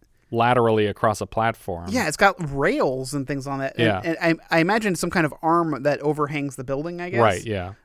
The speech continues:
Speaker 2: But, uh, I couldn't get any kind of clear idea of what it was.
Speaker 1: But it just mashes him real good. We see Canfield's helicopter land near his hilltop property,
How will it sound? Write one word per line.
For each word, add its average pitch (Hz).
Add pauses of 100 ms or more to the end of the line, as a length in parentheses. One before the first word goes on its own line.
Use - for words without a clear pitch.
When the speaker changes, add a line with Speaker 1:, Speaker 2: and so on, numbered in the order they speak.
Speaker 2:
But, 147
uh, 139 (300)
I 156
couldn't 180
get 170
any 160
kind 147
of 131 (100)
clear 143
idea 135
of 123
what 123
it 76
was. 123
Speaker 1:
But 98
it 101
just 113
mashes 110
him 92
real 101
good. 90 (520)
We 143
see 202
Canfield's 185
helicopter 175
land 147
near 143
his 143
hilltop 147
property, 120